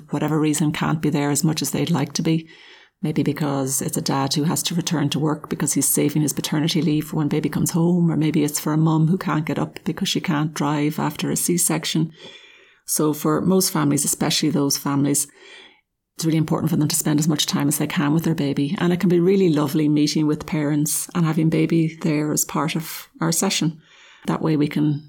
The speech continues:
observe baby together and look at the lovely interactions between babies and parents and learn about baby and how baby's communicating.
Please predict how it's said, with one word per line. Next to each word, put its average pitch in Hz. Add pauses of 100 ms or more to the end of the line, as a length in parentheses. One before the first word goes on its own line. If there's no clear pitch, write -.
(120)
observe 151
baby 156
together 151
and 151
look 147
at 170
the 156
lovely 147
interactions 160
between 160
babies 156
and 160
parents 160
and 151 (560)
learn 165
about 151
baby 147
and 156
how 165
baby's 151
communicating. 156